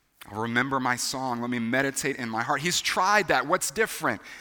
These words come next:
The words, "My spirit made a diligent search," means he's moving from the hopeless phase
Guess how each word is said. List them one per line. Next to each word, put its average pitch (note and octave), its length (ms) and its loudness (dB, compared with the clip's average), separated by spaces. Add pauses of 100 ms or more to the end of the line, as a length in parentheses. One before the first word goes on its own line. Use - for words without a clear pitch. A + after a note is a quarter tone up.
The D3 160 2
words, D#3 400 2 (140)
"My C#3 200 4
spirit D#3 440 -2
made C#3 140 2
a C3 80 4
diligent C3+ 640 0 (220)
search," - 720 -2 (2000)
means A2 300 -8
he's A2 180 -8
moving A2+ 380 -6
from G#2 220 -8
the G2 100 -6
hopeless G#2+ 480 -8
phase F2 480 -10